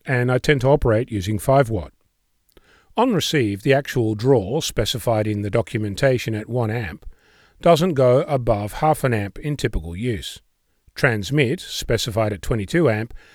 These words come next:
doesn't go above three point six amp at five watts, and at ten watts it's still only four and a half amp, so my forty-five amp power supply is slightly overkill,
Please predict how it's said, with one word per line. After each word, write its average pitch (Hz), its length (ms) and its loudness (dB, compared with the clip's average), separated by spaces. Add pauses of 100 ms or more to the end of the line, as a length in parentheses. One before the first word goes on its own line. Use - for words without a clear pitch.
(240)
doesn't 175 320 2
go 131 300 6
above 120 420 2
three - 240 0
point 104 280 0
six - 240 0
amp 101 240 -2
at 110 120 -6
five 98 260 -4
watts, - 360 0 (360)
and 135 100 -4
at 131 120 -6
ten 202 200 2
watts 135 300 2
it's 170 160 -2
still 170 460 2
only 131 280 0
four 127 220 -2
and 107 80 -4
a 104 60 -4
half 131 240 0
amp, 98 240 -4 (340)
so 143 240 2
my 156 180 4
forty-five 156 540 4
amp 131 300 2
power 156 240 4
supply 127 460 0
is 156 260 -8
slightly 113 380 -4
overkill, 120 500 0